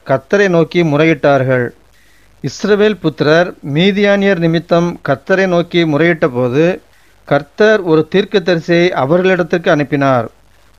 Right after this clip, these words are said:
அவன் அவர்களை நோக்கி, "இஸ்ரவேலின் தேவனாய கர்த்தர் உரைக்கிறது என்னவென்றால், நான் உங்களை எகிப்திலிருந்து வரவும் அடிமைத்தன வீட்டிலிருந்து புறப்படவும் செய்து, எகிப்தியர் கையினின்றும் உங்களை ஒடுக்கின யாவருடைய கையினின்றும்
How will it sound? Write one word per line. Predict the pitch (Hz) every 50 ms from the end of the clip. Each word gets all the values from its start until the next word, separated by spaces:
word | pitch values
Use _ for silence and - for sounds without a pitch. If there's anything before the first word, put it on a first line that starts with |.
| _ _
அவன் | - - 131 139 185 208 220 214
அவர்களை | - 160 151 170 180 170 180 180 175
நோக்கி, | 151 135 131 127 - - 143 160 190 202 - - -
"இஸ்ரவேலின் | - 147 - - - 214 220 208 190 208 202 202 190
தேவனாய | 165 156 170 180 180 180 180 180 180 180
கர்த்தர் | 180 185 165 - - 180 175 170
உரைக்கிறது | 156 165 170 160 - 170 165 165
என்னவென்றால், | 165 160 143 139 143 139 131 123 117 120 123 127 143 165 196 254 _ _ _ _ _ _ _ _ _
நான் | - 127 131 139 147 160 196 220 226 -
உங்களை | - 175 170 175 170 180 180 180 175 170 -
எகிப்திலிருந்து | 160 143 160 190 190 - - 220 196 196 190 185 185 190
வரவும் | 160 156 147 147 143 131 156 175 190 196 - - _ -
அடிமைத்தன | 127 131 135 160 180 202 202 - 214 196 196 190
வீட்டிலிருந்து | 165 180 190 170 180 175 185 180 175 170 170 175 180 175 180 -
புறப்படவும் | 143 156 170 170 190 175 185 180 185 185
செய்து, | 170 - - 139 135 123 123 151 165 180 196 - - _ _ _ _ _ _ _ -
எகிப்தியர் | 139 139 156 196 214 208 - - 220 208 202
கையினின்றும் | - 175 165 165 170 170 160 147 139 131 160 185 196 208 - -
உங்களை | 170 156 160 160 165 160 160
ஒடுக்கின | 147 143 156 160 185 175 - 208 190 190
யாவருடைய | 175 143 135 139 151 175 185 190 202 190 196 185 175
கையினின்றும் | - 160 160 170 175 170 165 165 156 165 170 175 180